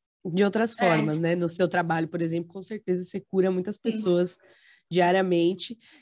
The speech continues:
Speaker 1: E a gente faz isso de forma tão natural que às vezes nem percebe, mas tá ali
Speaker 2: É.
Speaker 1: o tempo todo curando. E às vezes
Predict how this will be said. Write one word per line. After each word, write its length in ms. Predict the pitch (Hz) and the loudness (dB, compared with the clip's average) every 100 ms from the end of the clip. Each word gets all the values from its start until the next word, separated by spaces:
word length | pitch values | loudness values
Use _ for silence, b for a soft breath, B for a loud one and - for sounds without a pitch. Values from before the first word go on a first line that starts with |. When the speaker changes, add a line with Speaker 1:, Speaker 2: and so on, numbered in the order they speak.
| - | -2
Speaker 1:
E 140 | 185 | 4
a 40 | 185 | 4
gente 200 | 185 185 | 4 2
faz 200 | 190 185 | 0 0
isso 140 | 175 - | -2 -8
de 160 | 175 185 | -10 -4
forma 300 | 190 180 180 | 0 2 2
tão 120 | 190 | 0
natural 380 | 196 190 185 180 | -4 -2 -2 -2
que 60 | |
às 80 | 185 | -2
vezes 120 | 185 | -2
nem 140 | 190 190 | -4 -6
percebe, 520 | 214 - 170 143 147 | -8 -6 -4 -4 -2
mas 260 | 151 143 - | -4 -4 -6
tá 140 | 151 | -2
ali 120 | 156 | 0
Speaker 2:
É. 140 | 170 160 | 2 2
Speaker 1:
o 60 | |
tempo 240 | 180 170 165 | 2 -2 -2
todo 320 | 170 170 190 | 0 0 -4
curando. 540 | - 208 208 151 147 139 | -4 -2 0 0 -2 -6
E 180 | 175 180 | 2 4
às 100 | 180 | 4
vezes 240 | 196 202 | 2 0